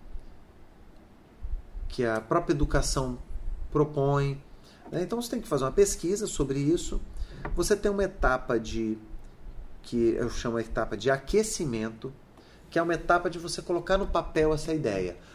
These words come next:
Ah, então vou fazer isso, vou utilizar tal metodologia, nesse momento eu uso uma caixa de som, eu uso um slide, eu uso re-, as revistas, eu uso a turma em grupo ou individual, tal.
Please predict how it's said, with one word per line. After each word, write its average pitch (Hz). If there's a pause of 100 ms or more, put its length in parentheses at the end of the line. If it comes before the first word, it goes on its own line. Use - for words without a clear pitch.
(100)
Ah, 143
então 165 (260)
vou 123
fazer 107
isso, 120
vou 131
utilizar 120
tal 117
metodologia, 123 (260)
nesse 147
momento 131
eu 123
uso 120
uma 120
caixa 113
de 127
som, 196
eu 160
uso 131
um 147
slide, 160
eu 131
uso 117
re-, 117
as 117
revistas, 151
eu 139
uso 127 (460)
a 110
turma 120
em 143
grupo 165
ou 147
individual, 143
tal. 151